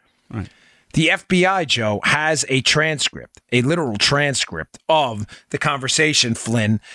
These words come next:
Speaker 2: had with the Russian ambassador. And in that conversation, the tra-, uh, sanctions were mentioned. Now,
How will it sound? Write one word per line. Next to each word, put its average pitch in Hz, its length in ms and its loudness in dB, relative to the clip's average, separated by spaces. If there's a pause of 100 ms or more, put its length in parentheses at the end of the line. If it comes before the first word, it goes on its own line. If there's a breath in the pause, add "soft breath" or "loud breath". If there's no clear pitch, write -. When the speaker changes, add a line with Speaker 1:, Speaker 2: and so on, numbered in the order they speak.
(140 loud breath)
Speaker 2:
had 120 240 0
with 117 120 -2
the 120 80 0
Russian 107 320 2
ambassador. 117 600 0
And 120 120 2
in 185 180 2
that 139 220 0
conversation, 101 880 0 (1000)
the 127 120 -2
tra-, 151 300 2
uh, 123 260 0
sanctions 131 640 0
were 131 260 2
mentioned. 113 460 -2 (1400)
Now, 120 340 0